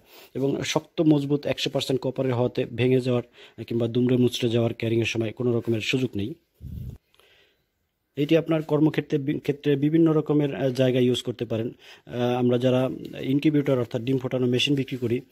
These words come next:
তো এই জাতীয় মেশিন আপনারা জানেন যে কারেন্টে চলে। তো কারেন্ট চলে গেলে আপনি এই জাতীয় জেনারেটর দিয়া, দিয়ে ব্যাকআপটি কিন্তু পূরণ করতে পারেন। তো ইনকিউবেটরের সাইজ অনুযায়ী আপনি জেনারেটরটি নিতে পারেন।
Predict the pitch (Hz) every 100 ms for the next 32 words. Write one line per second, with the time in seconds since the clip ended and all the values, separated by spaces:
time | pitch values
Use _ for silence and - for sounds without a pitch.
0 | - - - 143 139 143 147 147 143 127
1 | 143 143 - - 123 120 120 117 117 117
2 | 117 113 120 120 117 127 127 143 143 139
3 | 135 135 135 - - 113 127 127 - 120
4 | 120 120 123 117 120 123 123 117 113 117
5 | 120 - 120 107 - 110 120 120 117 110
6 | 117 117 110 110 117 120 120 113 110 110
7 | 104 104 147 - - - 147 143 143 135
8 | 135 131 143 131 135 131 127 123 123 120
9 | 110 120 113 113 - 113 110 107 104